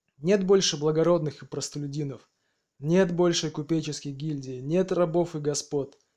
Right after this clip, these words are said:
Есть только русские, и закон над ними. Все люди братья, все рождены благо по воле Божьей. Все рождены для блага, и все люди,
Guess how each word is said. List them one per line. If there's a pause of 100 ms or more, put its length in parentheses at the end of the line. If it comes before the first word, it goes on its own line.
(280)
Есть
только
русские,
и
закон
над
ними.
Все
люди
братья,
все
рождены
благо
по
воле
Божьей. (400)
Все
рождены
для
блага,
и
все
люди,